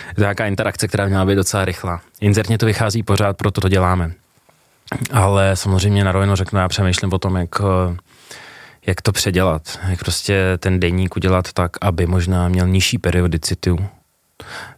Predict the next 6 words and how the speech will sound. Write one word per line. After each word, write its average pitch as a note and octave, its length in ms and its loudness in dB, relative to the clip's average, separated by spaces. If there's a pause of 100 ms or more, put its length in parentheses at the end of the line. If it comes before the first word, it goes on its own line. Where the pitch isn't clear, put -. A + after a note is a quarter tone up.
(120)
a F2+ 180 2
periodicitu F2+ 920 0
a F2+ 280 2
možná F2+ 480 2
taky F2+ 600 0
měl F2+ 720 2